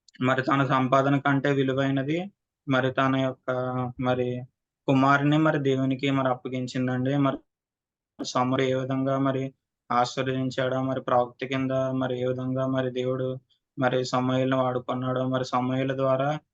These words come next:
మరి దావీదు కూడా మరి అభిషేకింపబడ్డం మరి మనం, మరి మనందరికీ తెలియ-, మరి తెలిసిన స్టోరీనే.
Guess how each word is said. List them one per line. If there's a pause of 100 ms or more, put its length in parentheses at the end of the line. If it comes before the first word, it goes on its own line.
(220)
మరి
దావీదు
కూడా
మరి
అభిషేకింపబడ్డం
మరి
మనం, (460)
మరి
మనందరికీ
తెలియ-,
మరి
తెలిసిన (120)
స్టోరీనే.